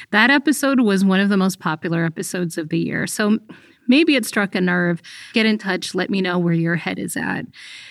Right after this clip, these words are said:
So let's recap, and then I'll end with a quote. So to recap, a huge study of thirty thousand adults has been published,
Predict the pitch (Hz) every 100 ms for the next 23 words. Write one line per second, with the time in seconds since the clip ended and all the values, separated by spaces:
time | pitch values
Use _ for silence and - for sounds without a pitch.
0 | - 269 262 294 262 254 247 240 - 214
1 | 202 190 185 - 180 180 175 170 175 160
2 | - - - - - _ _ - - 247
3 | 240 - 262 240 240 240 233 - _ -
4 | 202 175 - - - - - - - -
5 | - - 233 247 240 - 240 302 294 220
6 | - 170 160 170 165 - 220 247 247 220
7 | 202 196 196 180 165 165 - 175 165 165
8 | 123 175 - 175 196 226 262 - -